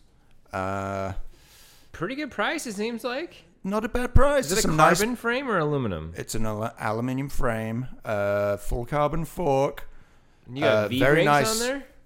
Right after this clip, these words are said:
Speaker 1: It's got the V-brakes. It's got, uh, Thompson stem, Thompson carbon handlebar, Easton carbon seat post. It's got some nice bits and pieces on there.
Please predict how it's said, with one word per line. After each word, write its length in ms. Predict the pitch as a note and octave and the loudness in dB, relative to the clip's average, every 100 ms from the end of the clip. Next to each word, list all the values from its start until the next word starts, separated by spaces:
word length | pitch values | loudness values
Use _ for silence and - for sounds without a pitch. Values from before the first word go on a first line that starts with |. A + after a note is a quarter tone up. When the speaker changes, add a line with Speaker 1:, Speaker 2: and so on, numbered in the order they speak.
| - | -20
Speaker 1:
It's 180 | - - | -16 -10
got 280 | - A2+ - | -6 -6 -6
the 60 | |
V-brakes. 720 | A#2+ B2+ A2+ A2+ A2+ A#2 - - | -6 -4 -2 -2 -2 -4 -6 -6
It's 160 | - | -6
got, 420 | - G#2+ - - | -4 -6 -6 -8
uh, 540 | A2+ G#2 G2+ G2+ G2+ G2+ - _ _ | -6 -2 -2 -2 -4 -6 -10 _ _
Thompson 600 | - A#2+ A#2+ A#2 B2+ A#2+ | 4 4 0 -4 -4 -4
stem, 720 | - - B2+ A#2 A#2 A#2 A#2+ | -4 -4 -2 0 -2 -2 -6
Thompson 440 | - C3 A#2 A#2+ | -4 -6 -4 -8
carbon 480 | G#2+ - A#2 A#2 A#2+ | -8 -4 -2 0 0
handlebar, 760 | A#2 A#2+ A2+ A2+ G#2+ G#2 G#2+ G#2 - | -2 -2 -4 -4 -2 -2 -2 -4 -6
Easton 460 | C3 A#2+ - A#2+ A2+ | -8 -8 -6 -6 -6
carbon 480 | - A2+ A2 G#2 | -6 -6 -4 -6
seat 320 | G2+ - A2 - | -8 -10 -10 -6
post. 460 | A2 G#2+ A#2 - - - - - | -6 -4 -8 -14 -20 -20 -20 -20
It's 100 | - | -14
got 120 | F#3+ | -14
some 120 | - | -8
nice 200 | C#4 A3 | -8 -8
bits 220 | E3+ - F3+ | -8 -10 -6
and 100 | E3+ | -2
pieces 360 | E3 - E3 | -2 -2 -8
on 140 | F#3 F#3+ | -6 -6
there. 180 | G#3 | -8